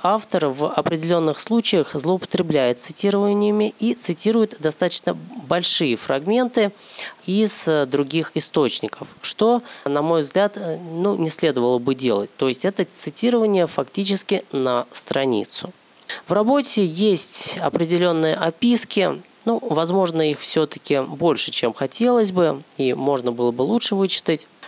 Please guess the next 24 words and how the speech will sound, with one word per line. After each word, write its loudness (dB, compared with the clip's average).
вычитать 0
работу, 2
но 2
я 0
бы 0
не 2
сказал, 0
да, 2
что 0
всё-таки, -2
а, -2
описки -2
встречаются, -2
ну, -4
сплошняком 0
по -6
работе. -2
Наконец, 2
ещё 4
один 2
момент, 2
на -2
который 0
я 0